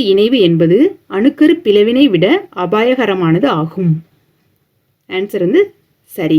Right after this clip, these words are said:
இது வந்து சரியான கூற்று. நெக்ஸ்ட் ஃபோர்த் ஒன், அணுக்கரு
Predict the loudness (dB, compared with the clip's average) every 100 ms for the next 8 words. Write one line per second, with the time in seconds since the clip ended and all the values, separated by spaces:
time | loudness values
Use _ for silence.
0 | 0 0 0 -2 0 0 0 -4 -8 -4
1 | -2 -2 -6 _ _ _ _ _ _ _
2 | _ _ _ _ _ _ _ _ _ _
3 | _ _ _ _ _ _ _ _ _ _
4 | _ _ _ _ _ -14 -14 -6 -2 -2
5 | 0 0 0 -2 _ _ _ _ _ _
6 | _ _ _ _ -2 0 2 4 4